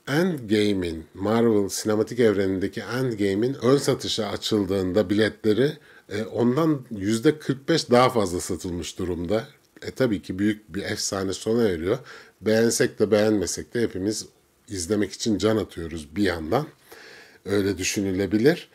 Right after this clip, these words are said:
E, ve son bir notta iki saat otuz beş dakikalık süresiyle gelmiş geçmiş en uzun Star Wars filmi olacak Rise of Skywalker, Skywalker'ın yükselişi filmi.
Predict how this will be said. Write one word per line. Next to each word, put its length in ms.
E, 420
ve 340
son 340
bir 80
notta 440
iki 220
saat 360
otuz 400
beş 240
dakikalık 520
süresiyle 800
gelmiş 440
geçmiş 480
en 280
uzun 320
Star 400
Wars 340
filmi 260
olacak 540
Rise 380
of 100
Skywalker, 760
Skywalker'ın 920
yükselişi 600
filmi. 340